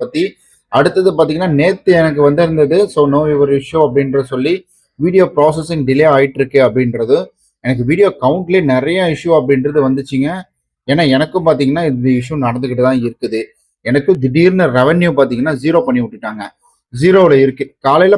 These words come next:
பார்க்கும்போது நான் யோசிச்சேன், சரி ஓகே, இது வழக்கமா வரக்கூடியது தானே அப்படின்னு நினைச்சு விட்டுட்டேன். அதனால தான் இது வீடியோ பண்ணல. Actually, இந்த மாதிரிலாம் நிறைய நடந்துகிட்டு தான் இருக்கும் YouTube-ல. அடிக்கடி உங்களுக்கு இங்க மேல பாத்தீங்கன்னா உங்களுக்கு வந்துட்டு இது போட்டு வச்சிருவாங்க, இந்த மெசேஜ் எல்லாம் வருது பாத்தீங்களா, YouTube நோட்டிஃபிகேஷன் பார் ஓப்பன் பண்ணீங்கன்னா அந்த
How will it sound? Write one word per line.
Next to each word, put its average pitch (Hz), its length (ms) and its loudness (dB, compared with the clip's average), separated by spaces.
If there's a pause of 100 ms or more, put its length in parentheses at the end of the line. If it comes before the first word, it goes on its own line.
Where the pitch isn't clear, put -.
(120)
பார்க்கும்போது 160 480 -2
நான் 135 160 2
யோசிச்சேன், 147 460 -2 (420)
சரி 123 220 0 (100)
ஓகே, 170 260 2
இது 160 160 2
வழக்கமா 143 400 0
வரக்கூடியது 151 580 0
தானே 139 260 -2
அப்படின்னு 123 280 -4
நினைச்சு 127 260 -6
விட்டுட்டேன். 131 480 -4
அதனால 135 320 -4
தான் 175 140 -2
இது 147 120 4 (180)
வீடியோ 139 180 0 (100)
பண்ணல. 131 400 -2 (520)
Actually, 185 280 -2
இந்த 175 140 -2
மாதிரிலாம் 175 260 0
நிறைய 147 240 2
நடந்துகிட்டு 147 420 -2
தான் 147 160 2
இருக்கும் 127 260 -4 (100)
YouTube-ல. 131 340 -2 (360)
அடிக்கடி 139 360 -2
உங்களுக்கு 147 280 -4
இங்க 120 220 -2
மேல 147 160 -2 (100)
பாத்தீங்கன்னா 131 320 -4
உங்களுக்கு 127 260 -6
வந்துட்டு 131 220 -8
இது 147 160 -8
போட்டு 123 200 -4
வச்சிருவாங்க, 110 360 -12 (200)
இந்த 117 180 -8
மெசேஜ் 143 320 0
எல்லாம் 151 160 4
வருது 131 240 -2
பாத்தீங்களா, 113 340 -2 (580)
YouTube 156 300 2
நோட்டிஃபிகேஷன் 151 540 0
பார் 127 160 4
ஓப்பன் 123 200 0
பண்ணீங்கன்னா 131 280 0
அந்த 123 100 -2